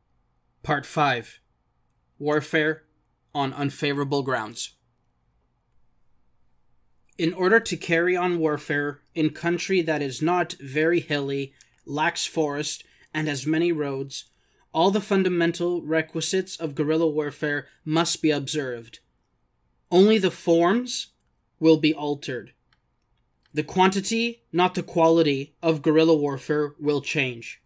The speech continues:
For example, following the same order as before, the mobility of this type of guerrilla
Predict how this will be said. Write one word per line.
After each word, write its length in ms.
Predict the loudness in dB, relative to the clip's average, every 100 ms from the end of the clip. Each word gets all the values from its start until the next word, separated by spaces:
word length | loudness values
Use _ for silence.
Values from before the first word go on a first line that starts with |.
| _ _ _
For 200 | -8 -4
example, 720 | -4 -2 0 0 0 -4 -6 _ _ _ _ _
following 520 | -4 2 4 4 2
the 80 | 0
same 520 | 2 2 4 2 0
order 340 | 2 2 4 0
as 240 | -2 -4
before, 540 | -6 -4 2 4 2 0 -10 -20 _ _ -4
the 160 | 2 4
mobility 680 | 4 4 4 4 2 0 _ _ -8
of 140 | 0
this 220 | 2 2
type 240 | 4 0 0
of 160 | -4
guerrilla 600 | 0 4 4 4 0 -2